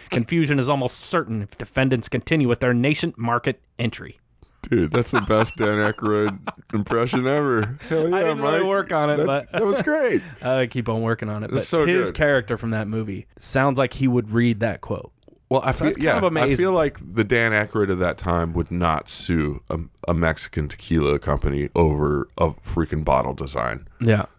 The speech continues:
Speaker 2: The new Dan Aykroyd would.
Speaker 1: I guess
Speaker 2: You,
Speaker 1: so.
Speaker 2: you gotta
Speaker 1: I mean,
Speaker 2: understand that these are two different people. That, that, that late eighties,
Speaker 1: he's a genius.
Speaker 2: mid eighties
Speaker 1: He's
Speaker 2: to
Speaker 1: a genius. I
Speaker 2: yeah.
Speaker 1: don't know what.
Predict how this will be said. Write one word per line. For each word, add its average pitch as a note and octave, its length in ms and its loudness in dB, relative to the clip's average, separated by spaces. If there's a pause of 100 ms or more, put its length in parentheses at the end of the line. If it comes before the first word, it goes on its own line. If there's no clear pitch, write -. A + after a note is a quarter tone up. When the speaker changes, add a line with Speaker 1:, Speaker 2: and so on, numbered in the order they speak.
(120)
Speaker 2:
The F#2+ 220 -2
new A#2 260 2
Dan E2+ 280 2
Aykroyd D2 480 -4
would. D2 420 -4 (360)
Speaker 1:
I B2 100 -4
guess F3 260 -2
Speaker 2:
You, E3 60 0
Speaker 1:
so. D3+ 240 0
Speaker 2:
you G2+ 80 -4
gotta A2 260 4
Speaker 1:
I G2 60 4
mean, F#2+ 140 4
Speaker 2:
understand F2+ 500 0
that E2 120 -4
these B2 200 -2
are F#2+ 60 -2
two F#2+ 200 0
different D#2+ 320 -2
people. D#2+ 380 0
That, D2+ 260 -2
that, D2+ 320 -2
that E2+ 220 0
late F2 400 2
eighties, E2+ 560 0
Speaker 1:
he's F3+ 220 0
a D#3 60 0
genius. A#2+ 440 0
Speaker 2:
mid - 20 2
eighties G#2 500 2
Speaker 1:
He's G2+ 120 0
Speaker 2:
to F2+ 120 2
Speaker 1:
a E2+ 40 -4
genius. A2 360 -4
I C3 40 0
Speaker 2:
yeah. C3+ 60 0
Speaker 1:
don't C#3 100 0
know B2 80 2
what. A#2+ 240 0